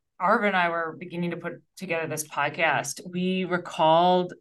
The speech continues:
I can't remember if it was a conversation with you or a blog you wrote, where you said that you wanted to write a book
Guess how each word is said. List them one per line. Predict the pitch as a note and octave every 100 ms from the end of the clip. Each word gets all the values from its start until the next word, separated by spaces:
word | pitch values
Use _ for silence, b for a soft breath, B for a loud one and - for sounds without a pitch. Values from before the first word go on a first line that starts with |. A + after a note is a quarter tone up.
| _
I | D3+ G#3
can't | C#4+ F#3+
remember | D#3+
if | C#3
it | D3
was |
a |
conversation | C#3 D#3+ C#3+ D3 C#3+
with | E3 F3
you |
or | D3+
a | C#3
blog | C#3 C3+ C#3+
you | E3
wrote, | D#3+ F3+ F#3+ F3+ b b b b -
where | F3 E3+
you | D#3+ F3
said | F3 F#3+ D#3+ D#3+ D#3+ D#3 D#3 - _ _ _
that | E3+ D#3 D3+
you | E3 F3+
wanted | G3 F#3+
to | F3+
write | E3 D#3+
a | D3
book | C#3 C#3 D3